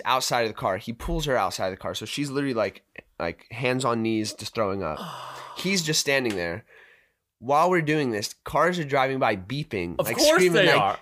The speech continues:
Speaker 2: <laughs>
Speaker 1: "Yeah, yeah." Honestly, I was, like, concerned for her well-being, but I was also just concerned that, like, a cop car was gonna come by and just see a car here with a girl throwing out,
Speaker 2: To-, I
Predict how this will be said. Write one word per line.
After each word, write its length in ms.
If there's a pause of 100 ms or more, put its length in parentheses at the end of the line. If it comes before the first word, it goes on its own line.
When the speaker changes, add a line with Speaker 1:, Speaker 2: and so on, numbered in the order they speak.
Speaker 2:
<laughs> 100
Speaker 1:
"Yeah, 640
yeah." 920 (760)
Honestly, 580 (320)
I 140
was, 180
like, 160
concerned 360
for 100
her 100
well-being, 480
but 80
I 40
was 120
also 220
just 180
concerned 360
that, 60
like, 120
a 80
cop 300
car 160
was 100
gonna 160
come 180
by 200
and 100
just 160
see 160
a 60
car 220
here 140
with 120
a 40
girl 180
throwing 340
out, 100
Speaker 2:
To-, 220
I 20